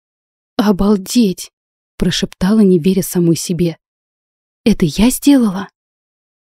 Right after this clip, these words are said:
«Я же говорил», с удовольствием подтвердил Луин и посмотрел за мою спину.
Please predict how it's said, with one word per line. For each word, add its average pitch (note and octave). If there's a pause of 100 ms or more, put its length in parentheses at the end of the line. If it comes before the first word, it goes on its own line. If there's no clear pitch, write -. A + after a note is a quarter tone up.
(140)
«Я F#3
же G3
говорил», A3+ (460)
с -
удовольствием E3+
подтвердил E3+
Луин F#3 (240)
и G3
посмотрел G#3+
за F#3+
мою G3
спину. D#3